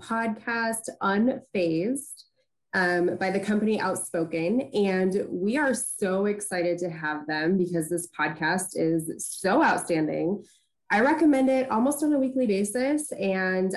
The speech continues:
I would be telling the very God's honest truth when I tell you that I actually put it in a link at a Zoom meeting just this morning and was like, "You need to listen to this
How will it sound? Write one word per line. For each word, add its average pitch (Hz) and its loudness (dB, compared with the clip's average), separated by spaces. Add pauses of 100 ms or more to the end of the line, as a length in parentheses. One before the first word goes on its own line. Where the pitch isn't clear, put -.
I 202 0
would 185 -2
be 190 -4
telling 196 0
the 175 2
very 196 2
God's 202 0
honest 185 -4
truth 208 0 (580)
when 196 2
I 190 2
tell 220 0
you 214 4
that 180 2
I 185 2
actually 247 0
put 214 -2
it 233 0
in 220 0
a 196 0
link 190 -2
at 190 -4
a 185 0
Zoom 208 2
meeting 175 0
just 185 0
this 196 -4
morning 185 2
and 202 0
was 202 2
like, 185 0
"You 180 2
need 202 2
to 262 2
listen 294 0
to 220 -6
this 226 -2